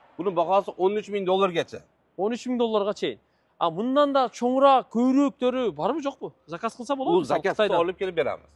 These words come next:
Speaker 1: Bundan da kattalarini, bundan da yuqorilarini olib kelib bersa bo'ladi.
Speaker 2: Olib kelsa bo'ladi. Ha, ha, ha. Mana ular apparatlaringiz nima apparatlar?
Speaker 1: Bu apparatlarimiz,
Speaker 2: Buni
Speaker 1: e,
Speaker 2: nima stanok?
Speaker 1: paxta qayta. Haligi, e,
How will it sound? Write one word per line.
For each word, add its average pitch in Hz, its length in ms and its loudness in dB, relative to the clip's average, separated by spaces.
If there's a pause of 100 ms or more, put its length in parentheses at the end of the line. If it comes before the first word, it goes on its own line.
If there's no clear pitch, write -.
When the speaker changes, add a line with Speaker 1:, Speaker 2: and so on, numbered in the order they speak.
(120)
Speaker 1:
Bundan 156 340 -4
da 151 80 -2
kattalarini, 127 640 -4
bundan 139 240 -10
da 135 100 -8 (360)
yuqorilarini 135 500 0
olib 156 160 -6
kelib 139 120 -4
bersa 131 220 -6
bo'ladi. 131 200 -6
Speaker 2:
Olib 185 140 0
kelsa 240 260 2
bo'ladi. 165 220 0 (400)
Ha, 135 120 -12
ha, 127 200 -10
ha. 110 260 -16 (540)
Mana 220 180 4
ular 294 140 4
apparatlaringiz 311 600 4
nima 294 220 2
apparatlar? 165 460 0 (1600)
Speaker 1:
Bu 175 180 0
apparatlarimiz, 185 840 2
Speaker 2:
Buni 170 180 0
Speaker 1:
e, 208 80 4
Speaker 2:
nima 311 140 2
stanok? 214 300 2 (320)
Speaker 1:
paxta 185 320 0
qayta. 190 360 4 (440)
Haligi, 160 360 0 (640)
e, 107 60 -8